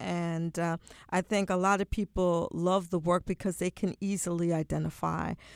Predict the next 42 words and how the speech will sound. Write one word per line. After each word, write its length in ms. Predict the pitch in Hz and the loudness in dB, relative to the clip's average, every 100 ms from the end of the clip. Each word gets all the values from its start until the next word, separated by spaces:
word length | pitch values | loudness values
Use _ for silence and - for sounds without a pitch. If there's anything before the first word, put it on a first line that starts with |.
| - - | -8 -2
with 160 | 175 | 0
that 200 | 180 165 | 2 0
particular 880 | - - - 147 - 170 156 151 151 - | 0 -4 -4 -4 -2 -2 0 0 -2 -2
work. 380 | 156 160 151 - | 0 0 0 -2
And 160 | 165 | 0
it, 240 | 160 151 - - - - - _ | 0 0 -4 -14 -20 -20 -20 _
you 140 | 202 196 | 6 6
know, 100 | 180 | 8
it 120 | 180 | 4
deals 260 | 190 185 - | 4 2 2
with 120 | 180 | 0
so 160 | - 185 | 2 4
many 500 | 180 180 180 170 120 | 4 4 2 0 0
ranges 1080 | 160 180 190 190 180 180 180 170 165 160 - | 0 2 4 4 4 2 2 2 -2 -4 -4
of 120 | 165 165 | -2 0
emotions. 800 | 170 175 190 196 - 156 156 | 2 4 4 2 0 0 0
So 240 | - 165 156 | 0 0 0
I 160 | - | 0
think 280 | 180 185 175 | -2 -4 -4
this 260 | 196 185 - | -4 -4 -4
is 180 | 170 - - - - | -6 -8 -14 -20 -12
something 540 | - 202 202 202 185 | 2 4 4 2 2
worth, 340 | 170 175 175 - | 4 2 0 -4
uh, 200 | - 165 - | -2 -2 0
everyone 440 | 190 202 185 170 | 2 4 4 2
coming 360 | 170 208 180 175 | 0 0 0 0
to 120 | - | -2
see. 380 | 170 - 311 170 - - - | -4 -2 -2 -2 -8 -16 2
So, 120 | 233 | 8
Mary, 340 | 226 294 339 | 8 8 4
why 180 | 214 196 | 2 2
don't 260 | 226 247 - | 2 0 -2
you 60 | |
tell 400 | 226 - 226 214 - | -8 -6 -4 -4 -2
us 360 | 254 381 - | -2 -2 -6
about 260 | 196 196 185 | -8 -6 -8
a 60 | |
couple 340 | 185 - 180 180 | -8 -8 -6 -4
of 160 | 170 | -4
other, 400 | 175 170 170 170 - - - - | -4 -2 0 -2 -4 -14 -20 -4
uh, 160 | 170 160 | 2 2
works 640 | 160 180 175 208 - - | 2 0 0 -2 -8 -10